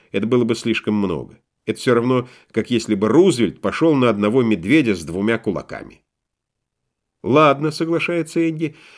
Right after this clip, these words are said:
«я тоже предпочитаю действовать по-джентльменски, даже по отношению к такому огороднику.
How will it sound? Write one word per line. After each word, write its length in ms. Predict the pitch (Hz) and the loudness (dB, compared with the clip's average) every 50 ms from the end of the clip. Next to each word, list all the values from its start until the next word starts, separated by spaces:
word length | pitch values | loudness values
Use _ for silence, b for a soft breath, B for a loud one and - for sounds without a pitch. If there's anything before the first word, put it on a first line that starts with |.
| B B B | B B B
«я 200 | 85 131 165 165 | 2 4 4 4
тоже 380 | 160 156 170 208 220 214 220 | 6 6 6 6 6 4 2
предпочитаю 640 | 196 - 170 160 - 143 123 - - 165 156 156 143 | 0 0 -2 0 0 0 0 0 2 2 2 2 2
действовать 480 | 127 131 147 139 127 - 135 127 127 127 | 2 2 2 0 0 0 -2 -2 0 0
по-джентльменски, 880 | 127 127 113 110 131 127 113 - 123 123 123 120 110 95 - - - 107 | 0 0 2 2 0 0 0 0 0 2 2 2 0 0 -2 -4 -4 -2
даже 220 | 101 110 101 110 | 0 0 0 0
по 140 | 104 98 107 | -2 -2 -2
отношению 560 | 104 - 113 113 - - 117 107 104 101 95 | 0 0 -2 -2 -2 0 0 0 2 0 0
к 80 | - - | -2 -2
такому 420 | - 98 - - 104 95 98 98 | -4 -2 -2 -2 -2 -2 0 -2
огороднику. 720 | 98 92 90 104 101 98 87 76 62 62 58 - _ _ | -2 -2 -2 0 0 0 -2 -4 -6 -10 -16 -18 _ _